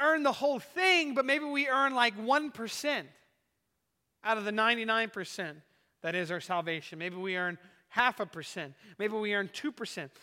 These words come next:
But if we don't earn our salvation in some way, if we aren't invested in it in some way,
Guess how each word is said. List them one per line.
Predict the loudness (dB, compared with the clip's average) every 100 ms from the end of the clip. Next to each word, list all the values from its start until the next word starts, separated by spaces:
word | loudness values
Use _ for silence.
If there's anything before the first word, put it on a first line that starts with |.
| -20 -2
But | 2 2
if | 0
we | 0
don't | 2 0 -6 -16 0
earn | 8 8 10
our | 8 4
salvation | 4 4 6 4 2 -4 -4 -4
in | -6 -6
some | 0 0 0 -4 -10 -6
way, | 4 8 8 8
if | 0
we | 0 4
aren't | 4 2 -4 -8
invested | -4 -2 8 10 10 4 -6 -4 -2
in | 2
it | 2 2
in | -2 -4
some | 0 2 2 4
way, | 8 8 8